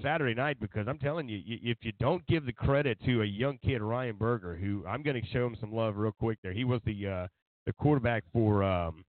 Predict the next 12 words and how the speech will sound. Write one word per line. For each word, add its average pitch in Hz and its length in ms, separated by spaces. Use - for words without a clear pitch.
for, 123 260
uh, 80 380
Myrtle 127 220
Beach. 113 320
He 92 100
goes 156 240
in 117 220
eighteen 151 560
for - 160
thirty-five. 113 680
He, 113 280
uh, 98 340